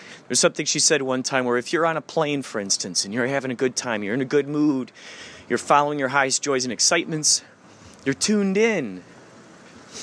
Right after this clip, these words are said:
you're happy, you're full of joy, and you go onto a plane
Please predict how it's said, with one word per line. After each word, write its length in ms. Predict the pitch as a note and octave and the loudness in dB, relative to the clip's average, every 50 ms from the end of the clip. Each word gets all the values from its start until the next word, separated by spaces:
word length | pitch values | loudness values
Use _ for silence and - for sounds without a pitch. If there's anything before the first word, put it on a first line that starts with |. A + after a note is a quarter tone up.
| - - - - - - - - - - - - | -14 -16 -18 -20 -20 -20 -20 -20 -20 -20 -12 -4
you're 100 | - B2+ | -4 -2
happy, 440 | A2 C3+ E3 F#3+ G#3+ A3 - F3+ C#3 | 0 0 2 2 2 2 0 -4 -4
you're 240 | A#2 A2 G2+ G#2 A2+ | -4 -4 -6 -6 -8
full 260 | - - F#3 F#3+ F#3 | -4 0 0 2 2
of 80 | E3+ D3 | 0 -2
joy, 400 | - D#3 D3+ C#3 A#2 G#2 F#2+ - - - - - - - - - - - - - - - - - - - | -2 0 0 2 2 0 -2 -4 -10 -18 -20 -20 -20 -20 -20 -20 -20 -20 -20 -20 -20 -20 -20 -20 -2 2
and 540 | D3+ D3 D3 C#3 C3+ C#3 C3+ C3+ C3+ C3 A#2+ G#2+ - - - - - - - - - - - - - - - - - - - - - - - - - - - - - - - - | 2 4 6 4 4 4 2 0 -2 -4 -8 -14 -20 -20 -20 -20 -20 -20 -20 -20 -20 -20 -20 -20 -20 -20 -20 -20 -20 -20 -20 -20 -20 -20 -20 -20 -20 -20 -20 -20 -20 -20 -18 -6
you 100 | - C3+ C3+ | -4 2 6
go 160 | D#3+ D#3+ D#3+ | 6 8 8
onto 500 | D#3 D#3 D#3+ D#3 - - D#3 D3 C3+ - - | 6 4 2 0 -4 -4 -2 -2 -2 -2 -4
a 60 | A2+ | -6
plane 540 | - - - E3+ F3 D#3+ C3+ A#2+ A2+ F#2 | -4 0 2 2 4 4 2 0 -2 -6